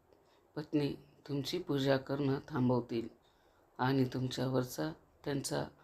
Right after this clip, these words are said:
विश्वास पूर्णपणे कमी होईल."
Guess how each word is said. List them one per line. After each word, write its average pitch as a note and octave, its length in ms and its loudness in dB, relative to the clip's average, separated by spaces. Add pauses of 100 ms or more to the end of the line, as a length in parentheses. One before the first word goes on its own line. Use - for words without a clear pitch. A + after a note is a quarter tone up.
(600)
विश्वास F#3 460 0
पूर्णपणे C3 640 2
कमी C3 360 -2
होईल." C#3+ 260 -2